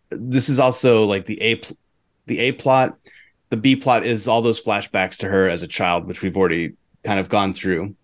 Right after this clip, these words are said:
So maybe we don't need to talk about those anymore. But the, so the, the next thing you know, she's up, uh,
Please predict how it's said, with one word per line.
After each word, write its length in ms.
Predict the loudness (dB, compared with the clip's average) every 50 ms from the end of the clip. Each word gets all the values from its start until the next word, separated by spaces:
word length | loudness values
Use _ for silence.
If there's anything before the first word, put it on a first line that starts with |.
| _ _ _ _ -6
So 220 | 0 2 2 4
maybe 240 | 4 4 2 4 4
we 80 | 2 2
don't 140 | 2 0 -2
need 140 | -4 -6
to 80 | -8 -6
talk 200 | -2 -2 -2 -2
about 240 | 0 -2 -2 -2 0
those 240 | -2 -2 0 0 0
anymore. 360 | -2 -2 0 0 0 0 -2
But 240 | 0 0 -2 -2 -2 -6 _ _ _ _ _ _ _ _ _ _ _ _ _ _ _ _ _ -8
the, 320 | 0 2 4 4 4 2 -4 -20 -20 -20 -20 -18 -8
so 140 | -4 -2 2
the, 120 | 2 2
the 280 | 2 0 -2 0 2 2
next 200 | 2 2 2 2
thing 140 | 2 4 4
you 80 | 6
know, 100 | 4 4
she's 220 | 2 2 0 2 2
up, 180 | 2 2
uh, 40 | 2